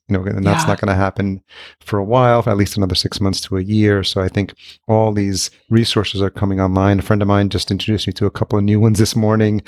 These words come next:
Speaker 1: <laughs> that I hadn't even heard of, like LinkedIn Alternatives. When you think about this idea of connecting, networking, what have you
Speaker 2: Mm-hmm.
Speaker 1: learned that's been helpful for you in terms of best practices and how to do it right and how to do it from a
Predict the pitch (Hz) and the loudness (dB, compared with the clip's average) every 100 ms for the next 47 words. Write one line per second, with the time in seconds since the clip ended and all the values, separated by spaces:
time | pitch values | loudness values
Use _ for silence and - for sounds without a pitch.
0 | - - _ 113 92 - 120 120 117 107 | -14 -18 _ 2 4 2 2 2 2 2
1 | 92 110 104 101 98 - - - 107 98 | 2 2 2 0 0 -6 -20 -4 -4 0
2 | 104 104 107 98 92 - 98 98 95 92 | 0 2 0 0 -2 -4 -4 -2 -6 -6
3 | - - - - - 120 131 147 - 135 | -10 -10 -18 -20 -2 0 2 0 0 0
4 | 135 123 120 113 - 107 104 107 107 107 | 0 -2 -2 -2 -2 -2 0 0 0 -2
5 | 98 - 101 95 - 98 95 95 104 98 | -4 -4 -2 -2 0 -2 0 -2 -2 -4
6 | - 101 98 98 - - - _ _ 214 | -2 -2 0 -4 -8 -20 -20 _ _ 2
7 | 131 147 123 104 101 107 104 101 _ - | 2 2 2 2 2 2 0 -4 _ -20
8 | - _ 107 - - 95 98 101 104 95 | -20 _ -2 0 -2 0 0 -2 -6 -4
9 | - 98 98 98 - 98 95 - 98 - | -4 -2 0 -2 -2 -2 -2 0 -2 0
10 | - 98 - 95 104 95 92 107 85 113 | -2 -2 -2 -2 0 0 0 0 2 2
11 | 131 117 110 104 - 101 98 98 107 - | 0 0 0 0 -4 -4 0 2 0 -2
12 | 90 101 104 95 107 101 101 - _ - | 0 2 0 0 0 2 0 -2 _ -20
13 | - _ - 104 98 95 95 | -20 _ -4 -2 0 2 2